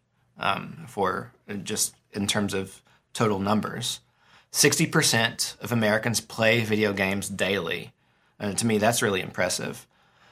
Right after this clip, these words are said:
Um, and I would say that a lot of this really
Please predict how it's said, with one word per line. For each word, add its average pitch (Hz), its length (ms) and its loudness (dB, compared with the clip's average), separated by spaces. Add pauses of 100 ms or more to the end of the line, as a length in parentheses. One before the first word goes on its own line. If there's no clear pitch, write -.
(160)
Um, 104 400 6
and 113 500 4 (280)
I 120 80 10
would 123 140 6
say 143 220 8
that - 260 0 (160)
a 117 80 4
lot 131 180 8
of 127 100 2
this - 520 2
really 120 600 4